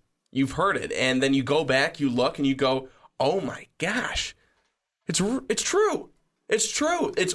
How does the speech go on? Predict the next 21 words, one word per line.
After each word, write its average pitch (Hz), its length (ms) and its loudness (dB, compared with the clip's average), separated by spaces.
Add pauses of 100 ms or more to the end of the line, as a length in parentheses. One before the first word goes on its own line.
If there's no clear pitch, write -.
always 208 460 2
something 160 420 0
each 143 240 0
year. 101 280 -2 (320)
It's 139 180 0 (120)
always 175 360 2
something 123 340 -2
different. 101 360 -4 (540)
Next 151 340 0
year, 165 320 2 (320)
conference, 160 880 0
conference 160 640 0
championship 165 800 -2 (200)
won't 220 260 2
matter. 175 400 -2 (680)
Won't 180 180 2
matter. 196 240 4
It 147 100 2
will 156 100 -2
be 147 140 0
something 151 580 -2